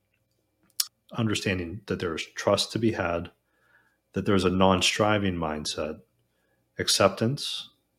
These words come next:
and then obviously letting go. Those are the seven core principles.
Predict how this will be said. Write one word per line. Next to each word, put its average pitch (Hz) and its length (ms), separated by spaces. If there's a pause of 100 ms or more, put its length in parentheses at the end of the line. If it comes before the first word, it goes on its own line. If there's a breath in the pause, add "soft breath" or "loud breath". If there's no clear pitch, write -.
(240)
and 95 120
then 90 120
obviously 87 400
letting 82 320
go. - 300 (1040)
Those 104 180
are 101 60
the 98 100
seven 85 380
core - 180
principles. - 800